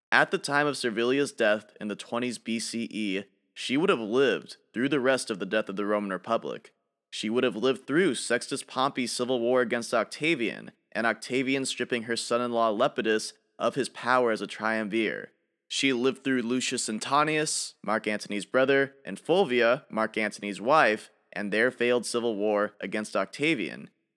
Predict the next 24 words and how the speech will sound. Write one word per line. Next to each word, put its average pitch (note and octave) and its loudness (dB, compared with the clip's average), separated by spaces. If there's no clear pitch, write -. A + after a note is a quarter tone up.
She A2+ -4
would A#2+ 0
have A2 -2
heard F3 2
of C3+ 2
Mark A#2+ 0
Antony A#2+ -2
becoming G#2+ -6
enamored A2+ -2
with G2+ -6
an F#2 -8
Eastern A2+ -6
lifestyle G#2 0
and G2+ -6
the G#2 -2
Egyptian A2+ -6
queen B2 -6
Cleopatra, A2+ -4
and G2+ -4
of A2 -2
his A2 -6
failed A#2+ 2
Parthian A#2+ -2
campaigns C3 -6